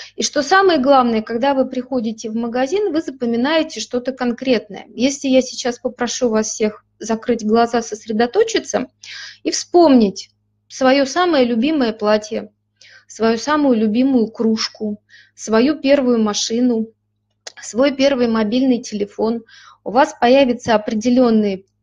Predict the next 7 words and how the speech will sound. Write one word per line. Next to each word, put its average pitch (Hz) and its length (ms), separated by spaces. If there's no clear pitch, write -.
положительные 214 680
эмоции, 302 440
вы 240 160
абсолютно 277 760
вспомните 214 680
эту 202 200
вещь, 381 380